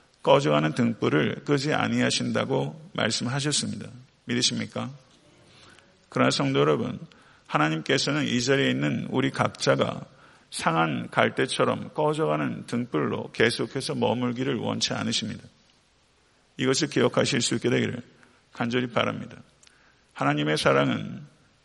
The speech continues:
절대적이며 하나님의 능력은 무한합니다. 그래서 그 성도를 어떠한 상황에서도 보호하시고 궁극적인 승리를 우리에게 주실 수 있는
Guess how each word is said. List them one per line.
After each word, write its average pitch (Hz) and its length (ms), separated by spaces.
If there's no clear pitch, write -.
절대적이며 131 840
하나님의 139 400
능력은 120 720
무한합니다. 120 800
그래서 131 300
그 139 160
성도를 123 580
어떠한 156 680
상황에서도 127 840
보호하시고 123 840
궁극적인 143 840
승리를 147 400
우리에게 117 400
주실 - 360
수 - 140
있는 123 460